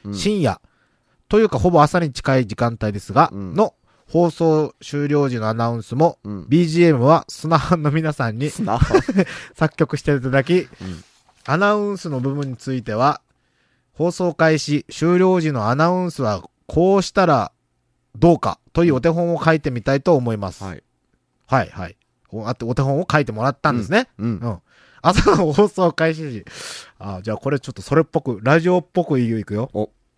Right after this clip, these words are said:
Speaker 1: おはようございます。お聞きの放送はジェイオーイーユーエフエム。皆様の<laughs>エフエム愛媛です。ダメだ。噛んだ。ダメだ。これから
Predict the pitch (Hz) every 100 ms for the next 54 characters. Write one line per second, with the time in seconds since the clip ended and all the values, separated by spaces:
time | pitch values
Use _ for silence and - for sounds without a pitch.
0 | _ _ _ _ _ _ _ _ _ _
1 | - 180 254 240 214 208 185 170 - _
2 | _ - 147 - 247 233 202 196 190 165
3 | 151 - _ - - 262 - 196 220 190
4 | 185 196 185 160 151 143 107 92 _ _
5 | _ _ - 147 240 226 185 143 - _
6 | 120 185 - _ - - - 254 247 254
7 | 233 226 185 143 202 226 170 - - 330
8 | 262 196 - 403 262 254 269 240 247 -
9 | 247 - - 277 - _ _ _ _ 185
10 | 220 214 196 196